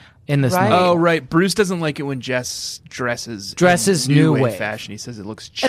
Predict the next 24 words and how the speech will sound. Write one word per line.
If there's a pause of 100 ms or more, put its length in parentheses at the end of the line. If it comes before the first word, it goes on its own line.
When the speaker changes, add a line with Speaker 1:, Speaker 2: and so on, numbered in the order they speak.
Speaker 3:
cheap.
Speaker 2:
this
is
also
continuing
the
fashion
discussion (140)
because
Jessica
puts
Speaker 1:
Yeah.
Speaker 2:
on
an
outfit
from
the
Boston
shop.
It's,
like,
a
brown
wool